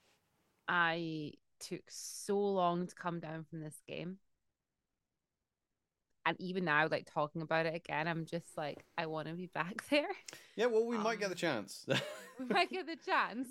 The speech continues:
Speaker 2: We, we, we might get the chance.
Speaker 1: Uh, that, that thought of being
Speaker 2: Mm.
Speaker 1: able to play those characters as veterans is just incredible.
Speaker 2: Yeah, I, I,
Speaker 1: And
Speaker 2: I
Speaker 1: what I will say is, after our first Feast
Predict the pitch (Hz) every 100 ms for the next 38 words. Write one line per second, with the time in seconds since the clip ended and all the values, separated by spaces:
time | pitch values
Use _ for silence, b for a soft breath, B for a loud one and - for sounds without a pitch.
0 | 269 - 120 127 139 127 - 127 120 110
1 | 101 110 107 - 107 98 95 - 208 226
2 | 226 233 233 - 226 208 190 190 - 196
3 | 190 190 185 190 190 - 190 196 196 -
4 | 175 175 - 202 185 185 - 156 143 -
5 | - 170 175 185 - 180 175 - 170 180
6 | 165 175 175 180 175 175 196 143 135 117
7 | 110 107 - 143 180 175 175 - - 214
8 | 196 202 180 160 180 - 240 302 330 330
9 | _ 208 196 190 185 - _ 170 208 -
10 | 214 208 - - 180 170 180 _ 208 147
11 | 156 - - - _ _ _ _ _ _
12 | _ _ _ _ _ 214 196 - -